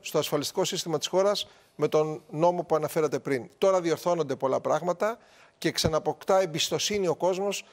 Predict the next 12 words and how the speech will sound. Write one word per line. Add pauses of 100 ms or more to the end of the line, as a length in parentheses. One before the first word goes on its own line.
στη
δημόσια
κοινωνική
ασφάλιση, (340)
διότι
αλλάζει
και
χαρακτήρα,
γίνεται
ανταποδοτικό
το
σύστημα